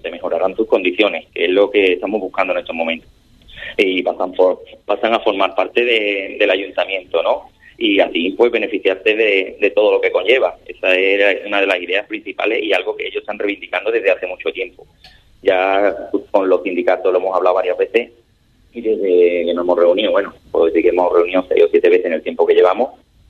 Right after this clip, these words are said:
mm, están súper contentos, vamos, es lo que buscaban desde primera hora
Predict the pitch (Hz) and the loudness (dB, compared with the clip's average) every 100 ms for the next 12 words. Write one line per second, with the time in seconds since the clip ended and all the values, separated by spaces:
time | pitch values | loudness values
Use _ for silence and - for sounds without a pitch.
0 | _ _ - 101 95 92 92 90 90 90 | _ _ -20 -14 -12 -10 -10 -8 -8 -6
1 | 90 - - 85 - 87 92 - 98 - | -8 -4 0 2 2 0 -2 -6 -2 2
2 | 92 90 80 78 95 120 107 110 104 92 | 4 4 2 -4 0 0 0 0 0 2
3 | 95 98 87 98 95 92 95 95 92 92 | 2 0 0 0 0 0 -4 -2 -2 0
4 | 92 104 | 0 0